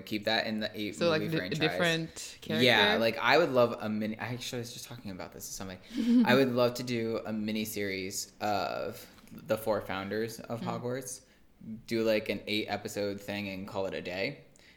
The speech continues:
Speaker 1: on just, like, how they founded Hogwarts, how they found each other.
Speaker 2: Are these fictional founders?
Speaker 1: Yeah. Like,
Speaker 2: Okay.
Speaker 1: the
Speaker 2: I haven't
Speaker 1: actual
Speaker 2: read Harry Potter. I haven't watched the
Speaker 1: Your
Speaker 2: movie.
Speaker 1: life is a lie.
Speaker 2: I'm not a Harry Potter fan. <laughs> I
Speaker 1: Your
Speaker 2: fell
Speaker 1: li-,
Speaker 2: asleep.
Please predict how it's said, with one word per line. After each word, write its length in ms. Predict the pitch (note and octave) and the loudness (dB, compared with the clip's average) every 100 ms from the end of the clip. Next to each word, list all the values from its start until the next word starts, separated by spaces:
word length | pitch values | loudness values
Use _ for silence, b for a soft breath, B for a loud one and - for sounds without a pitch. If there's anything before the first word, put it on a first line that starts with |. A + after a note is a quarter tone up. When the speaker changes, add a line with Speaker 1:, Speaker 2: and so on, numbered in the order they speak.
| b | b
Speaker 1:
on 200 | - A2 | -4 -2
just, 180 | G#2+ G2+ | -2 -4
like, 200 | G2 F#2 | -4 -4
how 200 | - G2+ | -4 -4
they 140 | F#2 F2+ | -2 -4
founded 380 | F#2+ G2 F#2+ G2 | -6 -6 -6 -6
Hogwarts, 320 | F#2+ G2+ G2 | -6 -4 -4
how 120 | G2+ | -4
they 100 | F#2+ | -4
found 180 | G2 F2+ | -6 -8
each 160 | D#2+ | -6
other. 320 | G2 F#2 D#2 G2+ - | -4 -4 -6 -10 -4
Speaker 2:
Are 80 | - | -2
these 200 | F#3 F3+ | -2 -2
fictional 440 | F3+ - G#3 G#3+ | -4 -4 -4 -4
founders? 680 | A3+ G#3 G#3+ A3+ A3+ - - - _ - _ _ - _ | 0 0 0 -4 -6 -10 -18 -20 _ -20 _ _ -20 _
Speaker 1:
Yeah. 360 | B2+ B2+ - A#2 - _ _ | 0 0 0 -8 -12 _ _
Like, 140 | A#2 | -2
Speaker 2:
Okay. 140 | A2 A2 | 0 0
Speaker 1:
the 40 | G#2+ | 2
Speaker 2:
I 80 | E3+ | 2
haven't 160 | G3 A3+ | 4 4
Speaker 1:
actual 60 | F#3 | 2
Speaker 2:
read 160 | D#3 | 0
Harry 220 | D3+ C#3+ - | 0 -4 -4
Potter. 280 | D3+ - C3+ | -6 -6 0
I 60 | C#3 | 0
haven't 200 | D3 D3+ | 2 0
watched 200 | - G#2 | -2 0
the 60 | |
Speaker 1:
Your 220 | G#2+ C3 D3+ | 8 12 12
Speaker 2:
movie. 100 | C3 | 10
Speaker 1:
life 320 | G#2+ G2+ G#2 | 6 6 2
is 80 | G#2 | 0
a 80 | G2+ | 2
lie. 440 | G2 F#2 F2+ F#2+ | 4 2 2 4
Speaker 2:
I'm 260 | E3 D#3+ E3 | 6 6 6
not 160 | D#3+ E3 | 6 6
a 60 | |
Harry 200 | E3+ D#3+ | 8 6
Potter 280 | D#3+ D3+ E3+ | 6 6 8
fan. 260 | F#3+ F#3+ - | 12 12 12
<laughs> 540 | C5+ C5 B4+ B3 D#4 | 12 10 10 10 10
I 100 | C#3 | 10
Speaker 1:
Your 100 | - | 10
Speaker 2:
fell 140 | - E3 | 12 12
Speaker 1:
li-, 60 | E3 | 12
Speaker 2:
asleep. 400 | - F3+ A3+ | 12 12 12